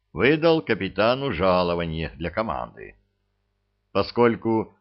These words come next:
я вчера договорился с Михаилом, временно судно будет работать на него,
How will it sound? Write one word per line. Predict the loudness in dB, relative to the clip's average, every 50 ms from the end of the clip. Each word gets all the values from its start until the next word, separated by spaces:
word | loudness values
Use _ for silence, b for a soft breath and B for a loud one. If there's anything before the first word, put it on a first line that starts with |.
| _ _ _ _ 2
я | 4 4 4
вчера | 4 2 0 2 4 2 2
договорился | 2 0 0 0 0 0 0 -2 -4 -4 -6 -6
с | -6
Михаилом, | -6 -6 -4 -2 0 0 0 0 -2 -2 -2 -2 -4 -6 -10 _ _ _ _ _ _ -10
временно | -4 0 2 2 2 2 0 -2 -4 -6 -6 -6 -6 -6 -8 -10 -14
судно | -20 -14 -8 -4 -2 -2 -2 -2 -2 -2 -2
будет | -2 0 0 0 -2 0 0
работать | -2 0 0 -2 -4 -4 -4 -6 -8 -8 -8
на | -8 -6 -4 -4
него, | -4 -4 -4 -2 -2 -2 -2 -4 -8 _